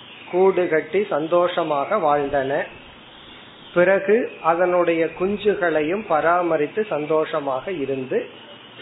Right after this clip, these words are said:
பிறகு எப்படி அது அழிகின்றது என்ற கதை இதற்கு பிறகு வர இருக்கின்றது. இப்ப சென்ற வகுப்பு வரை நாம் பார்த்து முடித்ததில் இந்த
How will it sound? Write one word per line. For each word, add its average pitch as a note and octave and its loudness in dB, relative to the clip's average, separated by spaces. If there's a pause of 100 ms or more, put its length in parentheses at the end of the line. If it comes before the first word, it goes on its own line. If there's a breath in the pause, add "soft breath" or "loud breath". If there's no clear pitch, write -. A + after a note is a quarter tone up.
பிறகு F#3 2
எப்படி F#3+ 2 (240)
அது D#3 -2
அழிகின்றது D3+ -2 (320)
என்ற D3+ -2
கதை F3 -2
இதற்கு C#3 -4
பிறகு E3 -2
வர C#3+ 0
இருக்கின்றது. C3 -4 (580)
இப்ப - -2
சென்ற F#3 2
வகுப்பு E3+ 0
வரை D#3+ 4
நாம் D#3 0
பார்த்து E3 0
முடித்ததில் D3+ -2 (640)
இந்த F3 2